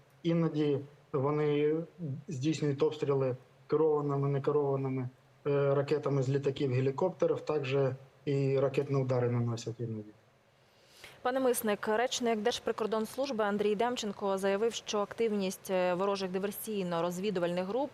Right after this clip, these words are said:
Speaker 2: е, останнім часом значно зменшилась. На вашу думку, е, на,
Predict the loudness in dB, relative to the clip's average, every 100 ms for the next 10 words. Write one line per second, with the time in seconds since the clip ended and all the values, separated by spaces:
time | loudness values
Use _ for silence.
0 | -2 2 2 0 -2 -2 -2 -2 -4 -2
1 | -2 -2 -2 -4 -2 -4 -2 -2 -2 -2
2 | 2 2 0 -2 -2 -2 -2 -2 -2 -2
3 | 0 0 -2 -14 -8 -2 0 0 0